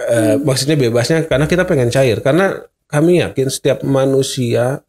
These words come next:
Speaker 1: setiap individu di Indonesia ini punya kemampuan untuk melakukan promosi pariwisata.
Speaker 2: Betul.
Speaker 1: Tanpa harus dia bekerja di mana, dia seorang apa. Eh, itu yang kita pakai, eh, separa-, eh, spiritnya bersama.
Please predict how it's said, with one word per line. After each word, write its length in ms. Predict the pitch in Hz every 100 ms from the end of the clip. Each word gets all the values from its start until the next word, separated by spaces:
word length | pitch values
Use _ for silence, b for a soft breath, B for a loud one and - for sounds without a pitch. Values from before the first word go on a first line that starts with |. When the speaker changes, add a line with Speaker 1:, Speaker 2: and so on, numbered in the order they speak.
| _
Speaker 1:
setiap 320 | - - 135 -
individu 380 | 139 143 190 165
di 140 | 127
Indonesia 440 | 117 117 120 117 135
ini 420 | 143 104 95 110 _ _ _ _
punya 240 | - 143
kemampuan 440 | 139 147 127 143 147
untuk 160 | 123
melakukan 340 | 139 113 123 123
promosi 560 | - 113 101 101 113
pariwisata. 720 | 107 104 98 104 120 - 85 - _
Speaker 2:
Betul. 500 | 214 - 202 185 175 165 _ _
Speaker 1:
Tanpa 320 | - 107 120
harus 300 | 117 107 110
dia 200 | - 120
bekerja 380 | 101 92 104 104
di 100 | 104
mana, 340 | 101 107 127 117
dia 260 | 107 107
seorang 560 | 98 123 - 101 101 104
apa. 260 | 113 120 113 _ _ _
Eh, 340 | - 104 71 53 -
itu 160 | 131 127
yang 240 | 165 147
kita 240 | 147 131 135
pakai, 480 | 139 139 131 -
eh, 480 | - 123 117 113 113
separa-, 400 | 117 - 120 127
eh, 220 | - 127
spiritnya 500 | 120 - 127 117 123
bersama. 400 | 120 123 139 120